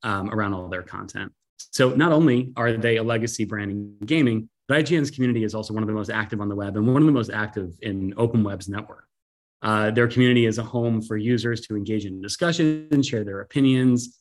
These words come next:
uh, you know, engage, and we'll, we'll get into all the many different ways, um, and contribute to the platform regularly. Um, by prioritizing this community building, I G N gives their users this sense of, like,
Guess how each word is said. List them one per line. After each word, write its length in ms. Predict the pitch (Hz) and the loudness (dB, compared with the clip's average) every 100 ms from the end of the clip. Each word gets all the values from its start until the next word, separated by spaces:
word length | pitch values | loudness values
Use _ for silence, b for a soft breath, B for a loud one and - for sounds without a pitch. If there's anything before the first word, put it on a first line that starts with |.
| - | -4
uh, 340 | 110 107 107 117 _ _ _ _ | -2 0 -2 -4 _ _ _ _
you 140 | 135 107 | -6 -2
know, 60 | |
engage, 640 | 117 107 123 120 107 - 123 | 0 2 4 2 0 -6 -8
and 300 | 104 104 107 | -6 -4 -2
we'll, 140 | 107 127 | -2 0
we'll 140 | 117 | 0
get 160 | 113 120 | 2 4
into 260 | 110 113 110 | 2 0 -2
all 180 | 117 | -2
the 80 | 110 | 0
many 200 | 110 107 | 0 0
different 320 | 104 101 104 | -2 -6 -6
ways, 520 | 110 107 104 98 - _ _ | -2 -2 -2 -6 -14 _ _
um, 220 | 104 107 123 | -2 2 4
and 100 | 123 | 4
contribute 320 | 123 117 110 | 0 -2 -4
to 80 | 104 | -6
the 60 | |
platform 640 | 110 101 98 101 92 92 98 | -6 -6 -6 -10 -8 -8 -4
regularly. 680 | 113 107 95 95 101 101 - _ _ _ _ - | -2 -2 -4 -6 -8 -10 -14 _ _ _ _ -6
Um, 360 | 104 101 104 | -4 -2 -4
by 240 | 113 143 143 | -2 0 0
prioritizing 760 | 143 123 139 147 165 156 170 | 2 4 4 2 0 0 0
this 100 | 156 | 0
community 340 | 160 165 170 | 0 0 0
building, 420 | 160 165 175 180 - | 0 -2 -4 -6 -4
I 140 | 127 | -2
G 220 | 123 117 120 | 0 0 0
N 300 | 120 120 117 | 2 0 0
gives 260 | 113 113 | -2 -2
their 80 | 117 | -2
users 380 | 107 110 113 104 | -2 -2 -4 -6
this 260 | 104 - - | -8 -12 -8
sense 320 | - 135 120 | 0 0 0
of, 140 | 104 | -2
like, 180 | 95 92 | -6 -8